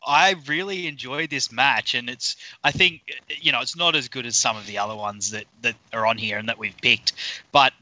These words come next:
just purely for the selling of how Naka-, like, this is a tour de force for Nakamura,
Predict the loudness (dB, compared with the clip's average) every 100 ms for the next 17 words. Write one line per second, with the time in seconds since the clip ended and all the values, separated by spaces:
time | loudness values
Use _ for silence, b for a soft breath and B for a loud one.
0 | -18 _ -4 -4 -6 -8 _ -6 -4 -6
1 | -6 -6 -4 0 2 4 6 6 6 4
2 | 0 -8 -6 2 4 6 6 2 b b
3 | b -4 0 0 0 -6 -2 -2 -2 -4
4 | -2 -4 -4 -6 -6 -6 -8 -12 -10 -2
5 | -2 0 -2 -2 -4 -6 2 2